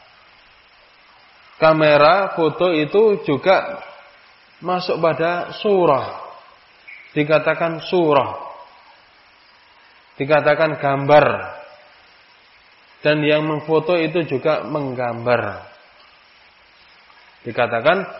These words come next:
menggambar. Karena apa? Karena bentuknya tetap tidak berubah-berubah. Ini gambar, jelas gambar. Dan pelakunya itu menggambar. Ya, walaupun tidak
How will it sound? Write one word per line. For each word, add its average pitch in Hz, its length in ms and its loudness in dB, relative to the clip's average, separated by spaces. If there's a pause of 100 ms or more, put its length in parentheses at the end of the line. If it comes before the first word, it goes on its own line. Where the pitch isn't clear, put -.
(160)
menggambar. 117 560 -4
Karena 175 320 0
apa? 139 160 -2
Karena 143 400 -2
bentuknya 151 400 -8
tetap 131 400 -8
tidak 135 320 -4
berubah-berubah. 135 960 -10
Ini 170 160 -10
gambar, 123 480 -10
jelas 117 240 -12
gambar. 101 400 -10 (1200)
Dan 127 240 -6
pelakunya 131 480 -2
itu 185 240 -2 (720)
menggambar. 104 800 -12 (960)
Ya, 117 80 -8
walaupun 123 480 -2
tidak 123 320 -4